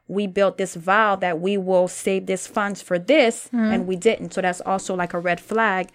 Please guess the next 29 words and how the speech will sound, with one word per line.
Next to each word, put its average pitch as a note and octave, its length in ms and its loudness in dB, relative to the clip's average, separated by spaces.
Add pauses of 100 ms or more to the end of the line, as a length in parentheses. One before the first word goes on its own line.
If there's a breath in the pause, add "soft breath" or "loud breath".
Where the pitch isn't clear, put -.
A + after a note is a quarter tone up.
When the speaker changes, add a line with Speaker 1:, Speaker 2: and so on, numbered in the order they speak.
(120)
Speaker 1:
that G#3+ 240 2
we F#3 80 4
Speaker 2:
Mm-hmm. F3+ 120 4
Speaker 1:
allowed F3+ 340 4
to - 40 -4
put F#3+ 180 -2
under F#3 160 0
the E3+ 120 -2
rug, F#3+ 420 4
and F3+ 100 -2
then F3 220 -4 (400 soft breath)
next F#3+ 200 -4
thing B3 100 2
Speaker 2:
But F#3+ 60 -2
Speaker 1:
you F#3+ 60 -2
know, D4+ 60 8
it's D#4 80 8
Speaker 2:
some G#3+ 80 -2
Speaker 1:
other F3+ 140 0
things. G3 400 -4
Speaker 2:
Yeah, C#4+ 160 4
but A#3 140 2
sometimes, C#4+ 600 0
unfortunately, A#3+ 640 4
because G#3+ 260 2
we're G3 140 0
human, G3 500 -2
we're F3 120 -2
faulty. G3 600 0